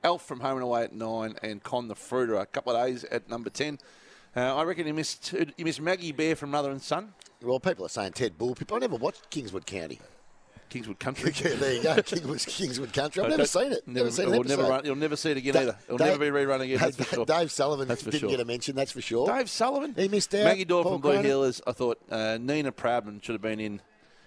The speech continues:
Speaker 1: Ka-, Kath and Kim, you missed.
Speaker 2: I didn't miss
Speaker 1: Scott
Speaker 2: them.
Speaker 1: and Charlene, you
Speaker 2: Kath,
Speaker 1: missed.
Speaker 2: Kath and Kim were in.
Speaker 1: You
Speaker 2: They're
Speaker 1: missed
Speaker 2: at number
Speaker 1: Poiter,
Speaker 2: seventeen.
Speaker 1: Eric Banner.
Speaker 2: I took Poiter out and put in Alf.
Speaker 1: And you missed Effie.
Speaker 2: Oh, yeah, Effie, yeah, she was a bit stiff.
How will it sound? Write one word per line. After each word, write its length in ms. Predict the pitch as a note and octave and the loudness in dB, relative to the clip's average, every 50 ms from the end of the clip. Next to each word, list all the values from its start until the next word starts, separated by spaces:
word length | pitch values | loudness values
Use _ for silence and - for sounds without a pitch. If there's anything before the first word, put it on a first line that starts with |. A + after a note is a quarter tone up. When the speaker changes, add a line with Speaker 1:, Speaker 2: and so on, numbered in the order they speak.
| _ _ | _ _
Speaker 1:
Ka-, 220 | - - A2+ A#2 A2 | -4 -2 0 0 0
Kath 300 | - - D3 D3 C3+ - | 0 0 0 0 -2 -4
and 100 | A#2+ A2 | -12 -12
Kim, 380 | - - C#3 C#3 C3+ B2+ C3+ - | -8 -6 -4 -4 -4 -6 -10 -8
you 140 | - B2+ A#2+ | -6 -6 -4
missed. 280 | C#3+ E3 - - - D#3+ | -4 -4 -6 -4 -2 -2
Speaker 2:
I 20 | F3+ | -2
didn't 240 | - A#3+ B3 A#3+ G3+ | -2 -2 -6 -6 -4
miss 120 | A2+ A2 | -4 0
Speaker 1:
Scott 160 | G#2+ D#3+ D#3 | 2 2 2
Speaker 2:
them. 100 | B2+ G#2 | 2 2
Speaker 1:
and 80 | F#2 D#2+ | 0 2
Charlene, 500 | - D3 C#3 C#3 C3 B2+ C#3 D3 D#3 D#3 | 2 2 2 2 2 0 0 0 -2 0
you 40 | D3 | 0
Speaker 2:
Kath, 120 | C#3+ F#3 | 2 2
Speaker 1:
missed. 260 | G3 F3 F3+ E3 - - | 2 0 -2 -6 -4 -2
Speaker 2:
Kath 220 | E3 E3+ E3 - | -2 -2 -2 -4
and 120 | D3+ C#3+ A#2+ | -8 -12 -6
Kim 200 | - C#3 C#3+ B2 | -4 -2 -2 0
were 160 | A#2+ A2 A#2+ | 0 0 0
in. 160 | C3+ A2+ E2+ | 0 -2 -2
Speaker 1:
You 60 | - | -2
Speaker 2:
They're 80 | A#2 C3+ | 0 0
Speaker 1:
missed 120 | - B2 A#2 C#3 | 2 0 0 0
Speaker 2:
at 80 | C#3 - | 0 4
number 60 | F3+ | 4
Speaker 1:
Poiter, 100 | G#3 A3+ A#3 C4+ | 6 6 4 4
Speaker 2:
seventeen. 260 | C#4+ - B2 A2+ - - - | 2 0 -2 -2 -4 -6 -4
Speaker 1:
Eric 260 | - F3 F3+ F3 - | -2 -2 -2 -2 -2
Banner. 320 | - F3 G3 A#3 B3 A3+ - - - | -2 -2 -2 -4 -6 -10 -6 -2 -2
Speaker 2:
I 60 | B2 | 0
took 240 | - - G#3 - - | 2 0 -2 0 0
Poiter 400 | - E3+ F3 E3+ D3+ D3 D3+ D3+ | 0 0 2 2 2 2 4 2
out 100 | D3+ C#3+ | 2 0
and 60 | C#3 - | -2 -2
put 160 | D3 D3+ C#3+ | 0 0 2
in 100 | C3+ C3 | 2 2
Alf. 340 | C#3+ D3+ A#2 D#2+ - - - _ _ - | 2 0 0 -2 -6 -12 -20 _ _ -8
Speaker 1:
And 120 | - C3 C#3+ | -6 -4 -2
you 60 | D3+ | -2
missed 160 | D#3+ D#3 - - | -2 -2 -2 -2
Effie. 300 | F3 F#3 F3 - A#2 F2+ - _ _ - - _ _ _ _ _ _ _ _ _ - - - | -2 -2 -2 -4 -10 -18 -20 _ _ -20 -20 _ _ _ _ _ _ _ _ _ -10 -8 -4
Speaker 2:
Oh, 200 | - C#3 D3+ D3+ | 0 0 2 2
yeah, 160 | C#3+ C3+ C#3 D#3 | 2 2 2 0
Effie, 180 | E3 - D#3 D3+ | 0 0 -2 0
yeah, 240 | E3 F3 F3 F3+ F3 | 0 0 0 0 -2
she 120 | E3+ - G3 | -4 -4 -4
was 100 | D#3 A#2 | -6 -4
a 20 | |
bit 140 | A2 A#2+ - | -6 -8 -6
stiff. 380 | - - C#3 F3 G3 - - | -4 -2 -2 -2 -4 -6 -12